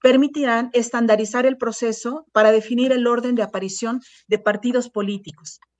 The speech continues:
Eh, antes de cederle la palabra al maestro Jorge Gren Moreno Troncoso, quien llevará a cabo el sorteo,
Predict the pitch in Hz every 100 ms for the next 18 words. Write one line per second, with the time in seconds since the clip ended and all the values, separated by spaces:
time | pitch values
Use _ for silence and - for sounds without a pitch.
0 | _ _ _ _ _ 196 190 208 220 247
1 | 226 214 214 220 226 233 208 208 202 208
2 | 214 208 196 202 196 220 202 196 196 196
3 | 208 202 196 202 208 208 220 220 240 240
4 | 233 226 180 180 185 190 214 214 220 214
5 | 226 - 214 208